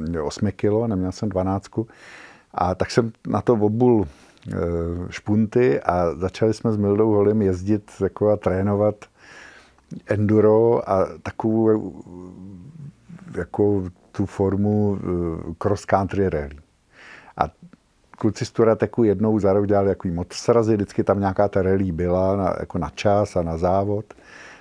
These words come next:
A mně se dokonce povedlo jako několikrát to vyhrát, jo. Což, eh, mě jako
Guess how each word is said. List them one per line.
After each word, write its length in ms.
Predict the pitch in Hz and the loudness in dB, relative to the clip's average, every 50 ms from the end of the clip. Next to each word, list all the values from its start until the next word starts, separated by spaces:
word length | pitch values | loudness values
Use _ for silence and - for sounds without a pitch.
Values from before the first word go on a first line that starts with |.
| - - | -12 -8
A 60 | 90 | -6
mně 80 | 90 90 | -6 2
se 140 | - 135 | 2 4
dokonce 340 | 123 113 - 143 131 - 143 | 4 6 4 2 4 4 2
povedlo 360 | 113 117 107 113 117 123 120 | 4 4 4 6 6 6 6
jako 200 | 113 104 - 120 | 4 4 4 0
několikrát 580 | 117 101 - - 107 104 101 - 113 110 107 - | 0 0 0 0 0 0 0 2 2 2 2 2
to 140 | - 120 107 | 0 0 2
vyhrát, 460 | 101 95 87 90 76 65 - 82 - _ - | 2 0 0 -2 -4 -6 -6 -12 -18 _ -16
jo. 180 | - - 82 85 _ _ _ _ - - _ _ | -14 -14 -14 -18 _ _ _ _ -20 -20 _ _
Což, 300 | - - 92 - - - | -4 -4 -2 -2 2 2
eh, 40 | 107 101 101 101 98 95 92 - | 2 4 4 4 2 2 0 -2
mě 300 | 95 104 104 98 95 92 | 0 0 0 0 0 0
jako 240 | 98 - - 117 101 | -4 -4 -4 -6 -6